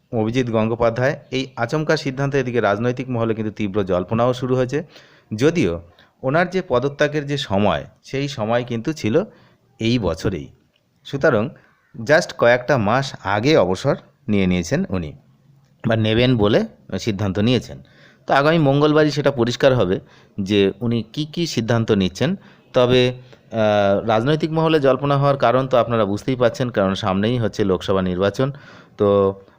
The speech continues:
উনি কি সেই জন্যই কি আগে আগে, আহ, অবসরটা নিলেন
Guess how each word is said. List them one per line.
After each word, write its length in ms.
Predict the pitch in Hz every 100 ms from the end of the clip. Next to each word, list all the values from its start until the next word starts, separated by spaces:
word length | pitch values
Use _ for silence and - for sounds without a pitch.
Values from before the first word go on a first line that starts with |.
| -
উনি 420 | 131 147 156 151 - _ _ _
কি 140 | 139 120
সেই 340 | - 113 110
জন্যই 360 | 131 143 165 156
কি 140 | 160
আগে 240 | 139 135
আগে, 320 | 143 143 151 143
আহ, 920 | - 120 123 123 123 117 120 110 120
অবসরটা 440 | 120 123 131 135
নিলেন 280 | 135 156 78